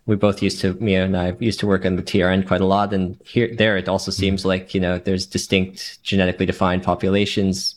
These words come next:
Speaker 1: pretty close to each other, maybe not totally overlap, but not so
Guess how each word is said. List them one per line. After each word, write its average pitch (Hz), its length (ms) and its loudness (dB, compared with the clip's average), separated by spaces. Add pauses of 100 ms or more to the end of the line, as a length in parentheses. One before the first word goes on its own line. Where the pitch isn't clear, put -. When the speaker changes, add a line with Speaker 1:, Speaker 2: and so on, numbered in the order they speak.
(120)
Speaker 1:
pretty 165 300 2
close 107 360 0
to 117 140 -2
each 117 140 0
other, 165 180 0
maybe 113 280 2
not 107 320 -2
totally 123 420 0
overlap, 143 420 0
but 101 120 -4
not 107 300 -2 (120)
so 110 500 0